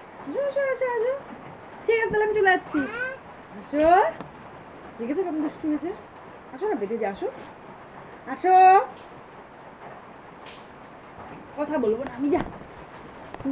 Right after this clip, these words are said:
যা, আমি কথা বলবো না, যা। যা, দেখো কোথায় গিয়ে বসে আছে। পুতুনিটা কোথায় গিয়ে বসে আছে? আমি এখানে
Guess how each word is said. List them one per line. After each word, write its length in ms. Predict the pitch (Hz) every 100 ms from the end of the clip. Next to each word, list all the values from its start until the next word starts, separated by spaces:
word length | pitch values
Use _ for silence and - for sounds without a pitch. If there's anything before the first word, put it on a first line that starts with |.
| 254
যা, 80 | 320 269
আমি 100 | 254 254
কথা 160 | 247 247
বলবো 200 | 220 - -
না, 120 | 226
যা। 60 | 277 - - - - - - - - - - - - 262
যা, 100 | 349 349 - 262
দেখো 200 | 262 269 285
কোথায় 220 | 302 302
গিয়ে 140 | 277 254
বসে 200 | 226 220 180
আছে। 180 | - - - - - - - - - - -
পুতুনিটা 400 | 339 349 320 320 330
কোথায় 200 | 320 320
গিয়ে 120 | 269 240
বসে 220 | 269 - 349
আছে? 160 | 277 330 - - - - - 415 - 262
আমি 120 | 269 330
এখানে 200 | 392 453